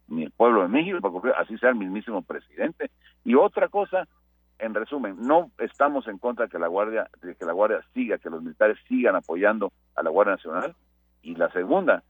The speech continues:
no estamos en contra de esto. Eso hay que puntualizar porque el de-, el pre-, el presidente nos ha llevado a ese debate planteando esa disyuntiva.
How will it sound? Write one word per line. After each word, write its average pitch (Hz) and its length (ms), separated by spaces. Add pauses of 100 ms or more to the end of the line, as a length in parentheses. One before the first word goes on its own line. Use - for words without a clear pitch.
(160)
no 101 140
estamos 98 380
en 85 100
contra 85 240
de 80 140
esto. 101 120
Eso 110 140
hay 123 60
que 113 100
puntualizar 85 600
porque - 260
el 82 100
de-, 85 120 (100)
el 92 140
pre-, 92 240
el - 80
presidente 117 420
nos 113 60
ha 117 40
llevado 117 220
a 104 60
ese 127 200
debate 113 480 (380)
planteando 113 420
esa 117 80
disyuntiva. 104 520